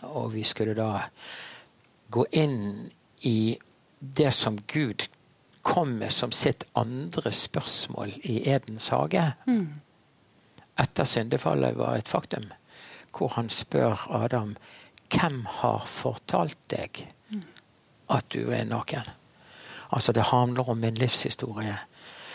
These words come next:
Speaker 1: Så oppdaget jeg i møte med mitt hjem, s-, eh, spesielt kanskje min far, som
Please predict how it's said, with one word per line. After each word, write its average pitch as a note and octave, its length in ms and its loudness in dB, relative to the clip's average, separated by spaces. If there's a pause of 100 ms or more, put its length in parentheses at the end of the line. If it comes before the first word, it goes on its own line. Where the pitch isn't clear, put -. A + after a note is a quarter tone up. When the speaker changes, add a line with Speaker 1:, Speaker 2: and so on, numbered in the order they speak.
(320)
Speaker 1:
Så - 300 6 (160)
oppdaget A#2 720 4
jeg G#2+ 440 4
i A#2+ 240 2
møte A#2+ 640 0
med G2+ 380 -4 (1400)
mitt C3 300 2
hjem, D3 300 4
s-, - 340 0
eh, A2+ 260 -2
spesielt - 720 0
kanskje A#2 320 -2
min A2 160 -4
far, D3+ 340 4 (120)
som A#2 360 -2